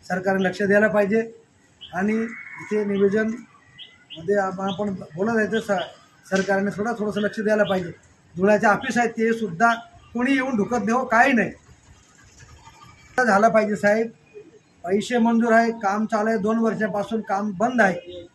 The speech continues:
आता दोन वर्षापासून काम चालू आहे, पण आता ते काम बंद आहे, साहेब. ते कधी होणार आहे? म्हणजे आता ते, त्या, आता, आतापर्यंत काम झालं पाहिजे. आता आमच्या नाले नंदे आटले, पाणी प्यायला भेटत नाही, पाणी कुठून आणायचं आता काम करायला? पाणी कुठून मारेल ते बांधकामला, म्हणून लवकर लवकर काम झालं पाहिजे,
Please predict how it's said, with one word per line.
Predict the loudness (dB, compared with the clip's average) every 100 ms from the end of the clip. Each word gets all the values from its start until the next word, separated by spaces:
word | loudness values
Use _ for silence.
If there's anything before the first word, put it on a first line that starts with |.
| _ -8
आता | -4 -2
दोन | 0 2
वर्षापासून | 0 0 -2 -2
काम | -2 -4
चालू | 0 0
आहे, | 0
पण | -2
आता | -4 -2 -4
ते | -6
काम | -4 -2
बंद | 0 2 2
आहे, | 2
साहेब. | 0 -4 -6 -20 _ -10
ते | -8 0
कधी | 2
होणार | 4 6 6
आहे? | 4 -2 -16 -20 -20 -20 -20 -20 -20 -20 -6
म्हणजे | -2 4
आता | 4 4 2
ते, | 0 -6
त्या, | -4 4 6
आता, | 6 2 -2
आतापर्यंत | 0 0 0
काम | -2 0 2
झालं | 4 4
पाहिजे. | 2 2
आता | 2 2
आमच्या | 2 2
नाले | 2 2 2
नंदे | 2 6
आटले, | 6 6 -2 -2 -10 _ _ _ -20 -2
पाणी | 2 2 2
प्यायला | 2 2
भेटत | 2 2
नाही, | 2
पाणी | 2 2
कुठून | 0 0
आणायचं | 2 2 2 0
आता | -2
काम | 0 0
करायला? | 0 -4 -6 -14 -20 -20 -4
पाणी | 0 0
कुठून | 0 -2 2
मारेल | 4 4 2
ते | 2
बांधकामला, | 2 2 2 0 -2 -6 -20 _ _ -10
म्हणून | -2 2
लवकर | 2 4 4
लवकर | 6 6 4
काम | 4 4
झालं | 4 4
पाहिजे, | 4 0